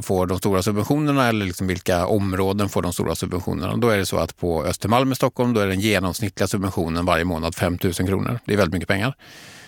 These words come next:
Den genomsnittliga inkomsten är, om jag minns rätt nu, fyrtionio tusen kronor. Medan om vi tittar på, eh, områden som, eh, Kista eller Tensta eller Rinkeby, ja, men då är subventionerna i genomsnitt också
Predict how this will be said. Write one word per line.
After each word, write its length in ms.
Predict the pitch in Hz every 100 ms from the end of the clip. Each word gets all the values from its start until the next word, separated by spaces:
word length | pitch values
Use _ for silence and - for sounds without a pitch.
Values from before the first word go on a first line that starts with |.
| - - - _ _ -
Den 140 | 120
genomsnittliga 720 | 113 120 101 101 - 101 - 113
inkomsten 680 | 107 92 104 98 - 117 113
är, 480 | 98 95 90 98 - _ -
om 80 |
jag 80 | 101
minns 140 | 95 92
rätt 180 | 92
nu, 80 | 95
fyrtionio 420 | 92 95 107 104
tusen 300 | 131 107 104
kronor. 360 | 95 98 85 120 - - _ _ _ -
Medan 360 | 123 104 98 98
om 120 | 98
vi 80 | 95
tittar 400 | - - 101 92
på, 520 | - 101 92 87 90 - -
eh, 200 | - 104
områden 680 | 98 104 95 90 92 87 87
som, 520 | 82 - 82 76 76 76 78 - _
eh, 140 | - 98
Kista 640 | - 104 107 98 - 92 85
eller 160 | 85
Tensta 560 | - - 104 101 - 90
eller 140 | 92
Rinkeby, 440 | 101 92 - 110 117
ja, 80 |
men 100 | 101
då 60 | 110
är 60 | 113
subventionerna 840 | 113 110 104 101 95 92 92 90 - - - -
i 80 | 113
genomsnitt 420 | 110 98 151 151
också 380 | 123 - 135